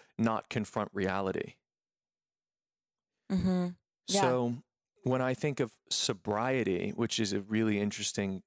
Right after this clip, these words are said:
Speaker 1: concept to me, f-, and it has been for a long time,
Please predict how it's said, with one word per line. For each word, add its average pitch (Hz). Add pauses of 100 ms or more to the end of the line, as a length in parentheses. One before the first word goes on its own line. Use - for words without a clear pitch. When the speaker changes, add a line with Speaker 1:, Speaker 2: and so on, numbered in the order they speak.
(120)
Speaker 1:
concept 101
to -
me, 101
f-, - (260)
and 107
it 101
has 107
been 101
for 95
a 95
long 95
time, 95